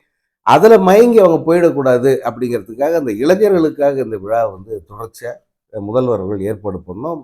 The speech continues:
துணை முதல்வர்கள் அதை செய்வார் அப்படிங்கிற ஒரு நம்பிக்கை இருக்கு. இந்த விழாவுல முக்கியமான நான் சொல்ல வந்தது என்னன்னா, இதுல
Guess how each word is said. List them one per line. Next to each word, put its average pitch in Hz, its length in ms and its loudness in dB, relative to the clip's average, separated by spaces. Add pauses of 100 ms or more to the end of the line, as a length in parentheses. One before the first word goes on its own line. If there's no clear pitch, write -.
துணை 131 200 -6
முதல்வர்கள் 104 640 -6 (520)
அதை 95 160 -8
செய்வார் 127 440 -2
அப்படிங்கிற 104 440 -8
ஒரு 95 140 -8
நம்பிக்கை 101 380 -10
இருக்கு. 85 280 -8 (100)
இந்த 120 260 -4
விழாவுல 143 540 2 (340)
முக்கியமான 175 640 -2 (580)
நான் 117 140 -6
சொல்ல 165 220 0
வந்தது 151 360 2
என்னன்னா, 123 360 -6 (800)
இதுல 127 200 4